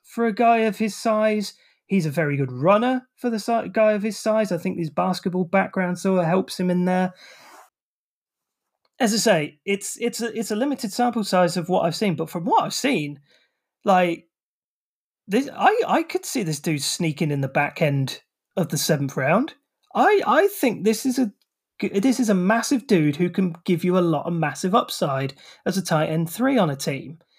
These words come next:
Now, obviously, he is playing nobodies, and it is going to be an issue of how will that translate to the N F L. It might not translate too well.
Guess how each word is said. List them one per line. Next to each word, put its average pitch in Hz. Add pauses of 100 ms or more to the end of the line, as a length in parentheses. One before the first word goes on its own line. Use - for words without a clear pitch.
(160)
Now, 208
obviously, 196 (400)
he 226
is 214
playing 170
nobodies, 151 (120)
and 175
it 175
is 170
going 170
to 170 (100)
be 147 (720)
an 175
issue 160
of 156
how 156
will 156
that 151
translate 139
to -
the 143
N 139
F 143
L. 123 (200)
It 240
might 254
not 226
translate 185
too 156
well. 131